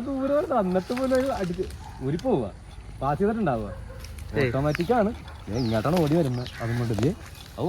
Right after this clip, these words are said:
Speaker 1: ഓളം നോക്കിക്കുന്നു. വാടാ, വാടാ, ഓടി വാടാ മോൻ, ഇങ്ങോട്ട് തന്നെ വാടാ. ആ, എണ്ട്ര, എണ്ട്ര, നല്ലതായിട്ട് കയറിട്ടുണ്ട്, അടിപൊളിയായിട്ട് കൊണ്ടുവരുന്നുണ്ട്. അച്ഛന്മാര് അതെ നമ്മുടെ ആദ്യത്തെ മീൻ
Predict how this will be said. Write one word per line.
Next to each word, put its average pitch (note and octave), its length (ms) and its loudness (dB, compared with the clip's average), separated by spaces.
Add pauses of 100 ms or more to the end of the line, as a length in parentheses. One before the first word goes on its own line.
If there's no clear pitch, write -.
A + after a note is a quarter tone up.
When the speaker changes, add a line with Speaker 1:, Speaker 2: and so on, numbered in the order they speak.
Speaker 1:
ഓളം B2+ 240 2
നോക്കിക്കുന്നു. E3+ 380 0 (1300)
വാടാ, D3+ 280 -4 (100)
വാടാ, E3 240 4 (160)
ഓടി C#3+ 220 0
വാടാ D#3 260 0
മോൻ, E3 140 -6 (180)
ഇങ്ങോട്ട് C3 260 -8
തന്നെ E3+ 200 -6
വാടാ. D3+ 160 -8 (960)
ആ, A#2+ 40 -4 (220)
എണ്ട്ര, A#2+ 240 -2
എണ്ട്ര, C#3+ 160 -2
നല്ലതായിട്ട് B2+ 360 0
കയറിട്ടുണ്ട്, D3 360 0 (760)
അടിപൊളിയായിട്ട് D#3 460 -4
കൊണ്ടുവരുന്നുണ്ട്. D3+ 420 -6
അച്ഛന്മാര് F#3 540 0
അതെ D#3+ 220 0
നമ്മുടെ D3+ 320 2
ആദ്യത്തെ C3+ 340 -2
മീൻ A#2 140 -2